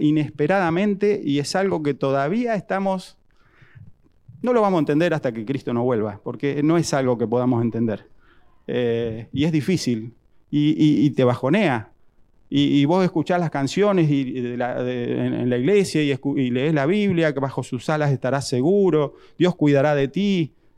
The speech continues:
Y no cuidó a mi hermana, no cuidó a mis sobrinos, no cuidó. Vieron que el otro también hace, ¿no? Eh, te hace la cabeza. Pero aún con los pedazos,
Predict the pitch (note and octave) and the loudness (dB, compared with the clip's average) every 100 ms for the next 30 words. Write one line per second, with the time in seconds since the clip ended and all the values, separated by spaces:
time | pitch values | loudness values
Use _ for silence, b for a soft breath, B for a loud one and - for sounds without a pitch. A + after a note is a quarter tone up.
0 | - A#3 D#3+ G3+ F3 F3+ A3 E3+ D#3+ G#3+ | -8 -2 -2 -2 0 0 2 2 0 0
1 | F#3 D3+ F3 E3+ F3 F3 D#3 C#3 C3 G#3 | -2 0 -2 -2 -2 -2 -4 -4 -4 -2
2 | F3+ D3+ D#3+ D3+ E3 - b b C3 A3+ | 0 0 -2 -2 -6 -8 b b 0 4
3 | F#3+ D3+ B2+ A#2+ - C3 C#3 D#3+ F3+ F#3+ | 4 2 0 -2 -4 0 2 2 2 2
4 | D3 D#3 E3 E3+ D#3 C#3 D3 C#3+ F#3+ A#3+ | 4 4 6 4 4 2 2 4 2 0
5 | D#3+ C3 A2+ C#3+ C#3+ D#3 C#3 B2+ C3+ D3+ | -4 -4 -4 -2 0 2 2 2 4 4
6 | C#3+ C#3+ A#2 G2 _ _ _ _ _ _ | 4 2 0 -2 _ _ _ _ _ _
7 | - _ _ _ _ _ _ _ - F3+ | -20 _ _ _ _ _ _ _ 0 4
8 | F#3 F#3 F3+ F3+ - F3+ A3+ D4+ D4 G3 | 6 6 6 4 2 4 6 6 4 4
9 | F3+ F3 - D#3 A3 B3 F#3+ C3+ - | 4 4 4 4 2 0 0 -2 -4